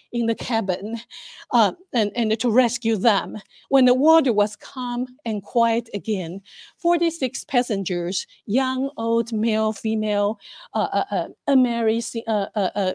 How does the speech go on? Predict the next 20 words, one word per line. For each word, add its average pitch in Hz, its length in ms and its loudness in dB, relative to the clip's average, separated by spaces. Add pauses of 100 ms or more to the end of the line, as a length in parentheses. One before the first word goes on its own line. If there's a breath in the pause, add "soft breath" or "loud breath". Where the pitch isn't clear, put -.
(140)
uh, 214 80 2
single 247 560 4
and 269 200 0
married, 233 640 0 (240 loud breath)
had 226 160 -4
been 196 160 -4
saved, 190 560 -4 (300 soft breath)
while 240 280 4
twenty-five 247 840 -2 (220)
all 254 320 4
unmarried 190 760 0 (240 loud breath)
young 214 320 0
women 208 440 -2 (240 loud breath)
between 226 300 -2
the 214 160 -4
ages 202 460 -2
of 180 120 -4
thirteen 202 640 -4
and 196 180 -6
thirty 180 540 -6